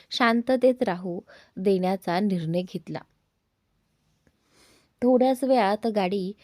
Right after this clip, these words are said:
मित्तल मेन्शनमध्ये येऊन थांबली. अनया सोहेलकडे न पाहताच गाडीतून उतरली आणि सरळ घराच्या आत गेली. सोहेल तिच्या मागूनच आत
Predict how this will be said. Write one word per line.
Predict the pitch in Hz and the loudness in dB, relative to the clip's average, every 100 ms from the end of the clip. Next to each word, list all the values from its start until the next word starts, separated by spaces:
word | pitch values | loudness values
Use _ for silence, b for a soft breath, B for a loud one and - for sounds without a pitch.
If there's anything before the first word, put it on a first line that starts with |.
| b b | b b
मित्तल | 240 262 - 277 | 0 2 2 2
मेन्शनमध्ये | 240 190 180 208 202 170 156 180 | 2 -2 -2 -4 -4 -8 -6 -4
येऊन | 175 147 175 | -4 -6 -8
थांबली. | 180 175 160 - _ _ _ _ _ _ _ _ | -10 -12 -12 -14 _ _ _ _ _ _ _ _
अनया | 160 170 175 165 180 | -6 -4 -2 -4 -6
सोहेलकडे | - 175 165 180 196 185 170 180 B B B 214 | -6 -6 -4 -2 -4 -4 -4 -4 B B B 0
न | 240 | 0
पाहताच | 262 220 180 190 - 160 180 | 2 -2 -2 -8 -4 -6 -6
गाडीतून | 185 180 160 160 180 180 | -6 -4 -4 -8 -8 -8
उतरली | 165 156 175 175 160 _ b b b - | -10 -6 -8 -6 -12 _ b b b -2
आणि | 254 277 | 0 0
सरळ | - 226 185 180 | 0 0 2 0
घराच्या | 196 175 165 156 156 - | -2 -6 -8 -8 -12 -6
आत | 175 185 190 | -8 -6 -6
गेली. | 170 135 - _ - - _ _ _ _ _ _ _ _ _ _ _ - | -6 -6 -12 _ -20 -20 _ _ _ _ _ _ _ _ _ _ _ -12
सोहेल | - 185 170 190 175 - B B B | -4 -4 -2 -4 -4 -8 B B B
तिच्या | 254 254 | -2 2
मागूनच | 269 240 226 240 220 226 - | 2 0 0 2 2 0 -4
आत | 196 196 185 | -6 -6 -6